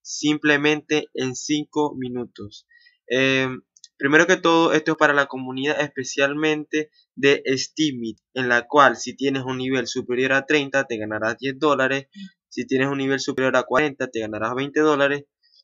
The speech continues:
y así sucesivamente hasta las personas que tienen un nivel de setenta se ganan ciento sesenta dólares. Esto ya lo comprobé, ya yo me gané mis dólares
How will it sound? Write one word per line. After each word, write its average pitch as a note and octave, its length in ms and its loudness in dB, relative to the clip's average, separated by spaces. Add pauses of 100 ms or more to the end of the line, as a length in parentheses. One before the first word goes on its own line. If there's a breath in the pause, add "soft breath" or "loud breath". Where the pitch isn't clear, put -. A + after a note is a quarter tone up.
(200)
y B2 60 0
así B2 200 0
sucesivamente C#3 1000 -2 (260 soft breath)
hasta B2 320 2
las A#2+ 140 -2
personas C3+ 460 -2
que B2+ 100 -6
tienen B2+ 280 -6
un C3+ 60 -4
nivel C3+ 280 -2
de B2 60 -12
setenta C3+ 480 -4
se - 140 -10
ganan A#2 260 -2
ciento A#2+ 380 -8
sesenta A2+ 440 -12
dólares. G#2 400 -14 (560 loud breath)
Esto F#3+ 580 4 (800)
ya C3+ 100 8
lo C#3+ 120 4
comprobé, C#3+ 760 4
ya B2+ 160 0
yo B2 140 2
me B2 100 0
gané A#2+ 220 0
mis B2 160 -10
dólares C3+ 540 2